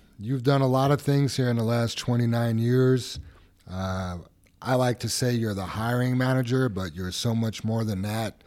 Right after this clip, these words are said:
I could recall walking in here, I think it was, uh, Friday or Saturday, looking for a job back in two thousand fourteen, and you just happened to be up front, uh,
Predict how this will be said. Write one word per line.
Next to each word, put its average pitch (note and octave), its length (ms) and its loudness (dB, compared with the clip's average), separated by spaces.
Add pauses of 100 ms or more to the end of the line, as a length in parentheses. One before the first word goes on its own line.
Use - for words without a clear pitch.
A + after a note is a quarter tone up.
(440)
I A2 160 -2
could A#2+ 160 -2
recall A2 540 0
walking A2 400 -2
in A2 120 -2
here, A2 400 0
I G#2 80 -4
think G#2+ 300 -6
it G#2 60 -6
was, G2 320 -4
uh, F2+ 280 -6
Friday A#2 400 -2
or G#2 140 -4
Saturday, A2+ 720 -2 (460)
looking C3 240 2
for A#2+ 220 2
a G#2+ 40 0
job G#2 400 -2
back G#2+ 240 -4
in G#2 80 -2
two A2 180 -4
thousand G#2+ 420 -4
fourteen, A2 800 -2
and F2 220 -6 (380)
you A2 160 -2
just G#2 180 -2
happened A2 320 0
to G#2 60 -2
be A2 240 0
up A2 160 -4
front, A#2 420 -2 (640)
uh, F#2 360 -6